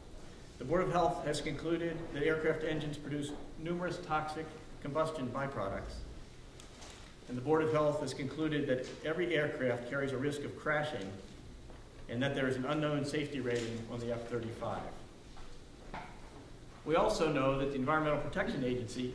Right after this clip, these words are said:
and the Federal Aviation Administration believes there's enough scientific evidence to say that the noise that the F thirty-five will produce over a very large area is incompatible with residential living.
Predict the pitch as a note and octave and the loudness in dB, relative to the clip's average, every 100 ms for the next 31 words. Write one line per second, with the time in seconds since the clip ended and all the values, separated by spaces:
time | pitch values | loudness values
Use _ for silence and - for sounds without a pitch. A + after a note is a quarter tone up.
0 | - F#3+ F3+ C#3+ E3 E3 E3 D#3 D3 D3+ | 0 2 4 2 2 4 4 2 0 2
1 | E3+ - C3 A#2 A2 - A#2+ G#2+ A2+ A#2+ | 2 0 -2 -2 -2 -2 0 0 -2 -4
2 | A#2 A#2+ D#3 E3 E3 B2+ A#2 C3+ D3+ - | -4 0 0 0 0 -2 -2 0 0 0
3 | D3+ D3 E3 D3 D3+ D3 A2+ G#2 - - | -2 -2 -4 -2 0 0 0 -2 -4 -8
4 | - - - - - - B2+ D#3+ E3 D#3 | -10 -12 -12 -12 -12 -12 -2 2 4 4
5 | D3 - B2+ B2+ C#3+ D#3+ F#3 F#3+ F#3+ D3 | 0 0 -2 -2 -2 2 2 2 2 0
6 | D3 - - - - E3 F3 E3+ C#3+ B2+ | -2 0 0 0 -4 0 2 4 4 4
7 | B2+ B2+ B2+ C3+ D3 D3+ C#3+ - - C3+ | 2 0 -4 -2 -2 -2 -4 -8 -6 -4
8 | B2+ A2 A2+ D#3 E3+ E3 C#3+ C#3 C3 C3+ | 0 0 0 2 2 2 2 2 2 0
9 | C#3 B2+ A2+ G2+ - - - - B2+ B2 | 0 0 0 -2 -4 -8 -12 -10 -6 -2
10 | D3+ C#3+ C3 B2+ B2+ A#2+ A#2 A#2 A2+ A#2 | -2 -2 -2 0 0 0 0 0 -2 -2
11 | A#2+ A#2 A#2+ A#2 G#2+ G#2 G2 F#2+ F#2 | -4 -2 -2 -2 -4 -4 -6 -6 -6